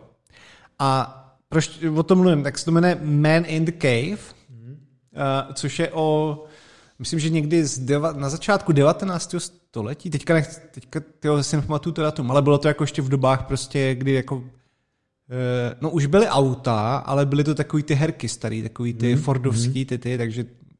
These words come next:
Speaker 1: no, nebudu radši tady dělat ze sebe šaška, že vím, co to bylo za rok. A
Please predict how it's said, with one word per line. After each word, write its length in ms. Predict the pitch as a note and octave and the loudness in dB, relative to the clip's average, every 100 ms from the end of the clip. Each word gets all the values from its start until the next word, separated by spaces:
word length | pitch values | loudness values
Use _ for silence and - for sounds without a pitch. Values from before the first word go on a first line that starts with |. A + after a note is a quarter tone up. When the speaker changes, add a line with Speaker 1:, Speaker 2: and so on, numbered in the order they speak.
| _ _ G2+ - | _ _ -20 -6
Speaker 1:
no, 140 | D3 D3 | 0 0
nebudu 320 | C3+ D3+ C3+ | 2 2 2
radši 240 | A#2 C#3+ | 0 -4
tady 440 | B2+ B2 A2 G2+ G#2+ _ _ _ _ _ _ _ _ _ | -4 -2 -2 -6 -10 _ _ _ _ _ _ _ _ _
dělat 200 | A#2 A#2+ | -6 -4
ze 60 | A2+ | -2
sebe 220 | - B2 | -4 -4
šaška, 320 | B2 A2+ B2+ | -4 -4 -2
že 80 | A#2 | -2
vím, 100 | A#2 | -2
co 120 | - | -4
to 80 | C3+ | -4
bylo 140 | B2 | -2
za 100 | A2+ | -2
rok. 320 | A2+ C#3 - - - - _ _ - | -2 -4 -8 -20 -20 -20 _ _ -6
A 440 | B2+ B2+ B2 | -2 -2 -4